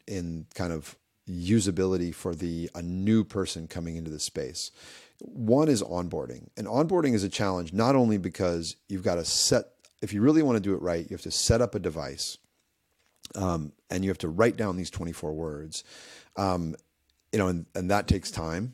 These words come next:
So there's a user experience issue there, but there's also just a conceptual and mental load issue there. I mean, if, if, if writing down and securely storing your twenty-four words doesn't freak you out, you don't understand it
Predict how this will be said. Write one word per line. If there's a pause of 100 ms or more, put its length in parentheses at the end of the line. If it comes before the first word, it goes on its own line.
(100)
So
there's
a
user
experience
issue
there,
but
there's (100)
also
just
a (260)
conceptual
and
mental
load
issue
there. (440)
I
mean,
if, (160)
if, (400)
if
writing
down
and
securely
storing
your
twenty-four
words
doesn't
freak
you
out,
you
don't
understand
it